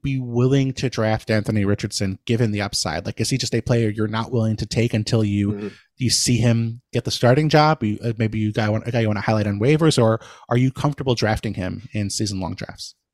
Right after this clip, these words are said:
Speaker 2: Yeah, so here's the thing. He's, he's a guy I would love to take in the later rounds as a flyer, you know, just
Speaker 1: Mm-hmm.
Speaker 2: kinda throw on my bench there, use for trade bait. Maybe he does emerge as a Q B one. Maybe he explodes out of the gate like Robert Griffin was, where, remember, R G three was
Speaker 1: Yep.
Speaker 2: a,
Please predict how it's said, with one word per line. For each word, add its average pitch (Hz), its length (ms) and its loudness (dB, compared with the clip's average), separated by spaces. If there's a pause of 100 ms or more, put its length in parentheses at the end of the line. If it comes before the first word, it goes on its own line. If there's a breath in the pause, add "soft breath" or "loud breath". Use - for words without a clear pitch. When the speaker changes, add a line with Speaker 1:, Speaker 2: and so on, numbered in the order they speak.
(120)
Speaker 2:
Yeah, 135 220 4
so 143 560 8
here's 190 220 8
the 165 80 0
thing. 110 300 0
He's, 143 280 -6
he's 165 260 4
a 156 60 4
guy 127 220 4
I 120 40 4
would 104 140 4
love 110 300 2
to 101 100 -2
take 107 400 0
in 101 80 -2
the 95 80 -4
later 98 320 0
rounds 98 400 -2
as 90 100 -6
a 85 60 -8
flyer, 117 600 4
you 104 100 -4
know, 92 220 0
just 87 220 -6
Speaker 1:
Mm-hmm. 110 60 -2
Speaker 2:
kinda 92 180 0
throw 101 240 -2
on 98 60 0
my 87 100 0
bench 131 340 2
there, 123 280 8
use 107 220 0
for - 120 -14
trade 127 340 2
bait. 117 260 6
Maybe 101 240 0
he 101 80 -8
does 107 220 0
emerge 104 320 0
as 90 80 -4
a 90 60 -16
Q 120 200 0
B 107 160 2
one. 101 300 2
Maybe 98 340 -2 (100)
he 113 140 4
explodes 127 420 4
out 131 140 6
of 131 40 6
the 127 40 4
gate 143 180 4
like 120 140 -2
Robert 135 300 4
Griffin 139 320 -2
was, 85 400 -4
where, 98 120 0
remember, 107 380 0
R 107 140 2
G 180 160 -6
three 123 260 2
was 101 220 2
Speaker 1:
Yep. 90 160 0
Speaker 2:
a, - 100 -20